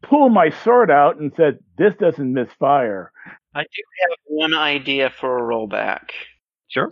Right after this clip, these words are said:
Speaker 2: There is something in this realm that I would like rolled back. The Mark of the Crawler.
Speaker 3: All right.
Speaker 1: You saved yourself.
Speaker 3: Okay, so you look down. You can do this, right?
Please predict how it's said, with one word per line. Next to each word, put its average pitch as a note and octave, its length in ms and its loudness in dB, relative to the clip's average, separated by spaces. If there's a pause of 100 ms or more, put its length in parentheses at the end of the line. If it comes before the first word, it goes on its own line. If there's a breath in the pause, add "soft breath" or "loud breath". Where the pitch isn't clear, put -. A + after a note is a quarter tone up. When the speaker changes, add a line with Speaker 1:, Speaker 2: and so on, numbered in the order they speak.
(500)
Speaker 2:
There C3 180 2
is D#3+ 120 2
something D3+ 460 -4
in C#3+ 180 -6
this C3 240 -8
realm G#2 440 -8
that G2+ 120 -8
I G#2 100 0
would A2 200 -6
like A2 240 -4
rolled G#2+ 320 -4
back. - 320 -6 (420)
The - 60 -6
Mark A2+ 280 -2
of A#2 80 -4
the A2+ 80 -8
Crawler. F2+ 680 -4 (420)
Speaker 3:
All G#2+ 80 -4
right. A2 200 -4 (420)
Speaker 1:
You G#2+ 140 -8
saved G#2+ 360 -4
yourself. C#3 460 -4 (440)
Speaker 3:
Okay, - 400 -6
so A#2 220 -2
you G2+ 200 -6
look G#2 260 -6
down. A#2 380 -6 (260)
You F3 160 -2
can F#3+ 120 0
do G3 180 2
this, G2+ 300 -6
right? G#2 200 -4